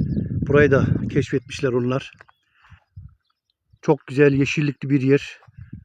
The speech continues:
Harika bir yer. Yaşanılası, yaşanılası bir yer. Ve insanlar buraya büyük masraflar edip evler yapmışlar yazlık.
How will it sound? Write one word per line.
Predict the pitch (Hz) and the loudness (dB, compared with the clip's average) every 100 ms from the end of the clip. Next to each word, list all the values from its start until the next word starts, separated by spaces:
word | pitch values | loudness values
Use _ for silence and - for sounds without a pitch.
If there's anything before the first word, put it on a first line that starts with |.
| _ _ _ _ | _ _ _ _
Harika | - 143 147 139 156 | -2 2 2 2 0
bir | 139 | 0
yer. | 120 120 - - - - - - - - _ - | -2 -6 -8 -14 -14 -16 -20 -20 -20 -20 _ -6
Yaşanılası, | 143 - 156 151 - 135 | -4 -2 0 -2 -4 -6
yaşanılası | 135 160 151 151 139 151 | -4 -2 -2 -2 -4 -2
bir | 151 | 0
yer. | 143 143 - _ _ _ - _ _ _ _ _ _ _ _ _ - _ | 2 0 -2 _ _ _ -20 _ _ _ _ _ _ _ _ _ -20 _
Ve | 160 | 2
insanlar | 160 147 165 160 151 | 2 2 -2 0 0
buraya | 156 151 | -2 -2
büyük | 139 147 | -2 -6
masraflar | 151 147 - 135 156 | -4 -6 -4 -4 -4
edip | 135 139 143 | -4 -6 -2
evler | 135 147 | 0 2
yapmışlar | 139 147 - - 156 | 0 -4 -8 -8 -4
yazlık. | 143 139 120 143 - | 2 0 0 -10 -14